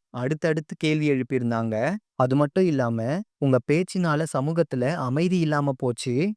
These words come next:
நீங்க கமல்ஹாசனா இருந்தாலும் யாரா இருந்தாலும் மக்களோட மனசை புண்படுத்தக் கூடாது.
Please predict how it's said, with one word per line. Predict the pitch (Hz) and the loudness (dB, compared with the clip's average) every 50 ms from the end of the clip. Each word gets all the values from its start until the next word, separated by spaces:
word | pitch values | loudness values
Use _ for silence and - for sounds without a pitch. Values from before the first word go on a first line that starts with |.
| - _ _ | -8 _ _
நீங்க | - 151 135 135 131 127 - - | 0 2 2 4 4 2 2 2
கமல்ஹாசனா | 127 139 160 180 185 180 175 - - 175 175 170 | 0 2 2 2 2 0 -2 -2 -2 -2 -2 -2
இருந்தாலும் | 160 151 143 147 143 143 135 127 120 131 160 185 | -2 -2 -4 -2 -2 0 0 0 -2 -2 -4 -4
யாரா | 170 143 127 117 127 156 170 170 160 | -4 -2 -2 0 0 0 0 0 0
இருந்தாலும் | 156 151 151 143 147 143 143 165 156 131 | -2 -2 -2 0 0 0 0 -2 -2 -2
மக்களோட | 123 127 - - 185 180 190 175 165 | -4 -6 -4 -2 0 0 2 0 0
மனசை | 156 143 139 139 135 - 143 - | -2 -2 -4 -4 -4 -6 -8 -6
புண்படுத்தக் | - 147 151 147 - 160 147 - 160 143 | -4 -6 -4 -2 -2 -2 -2 -2 -4 -6
கூடாது. | - 139 135 123 123 123 117 113 113 127 165 | -2 -2 0 0 0 0 -2 -2 -4 -4 -4